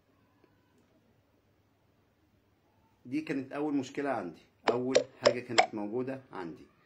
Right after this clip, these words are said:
طيب، تاني حاجة موجودة هي إيه؟ تاني حاجة هي موجودة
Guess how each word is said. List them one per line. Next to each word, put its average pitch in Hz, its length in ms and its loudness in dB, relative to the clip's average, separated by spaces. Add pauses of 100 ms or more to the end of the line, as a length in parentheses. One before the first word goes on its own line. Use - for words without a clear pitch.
(260)
طيب، 87 200 -6 (120)
تاني 147 180 -2
حاجة 143 320 -4
موجودة 120 400 0
هي 110 220 -4
إيه؟ 92 220 -8 (720)
تاني 123 200 -2
حاجة 123 300 -4
هي 117 180 -4
موجودة 110 520 -4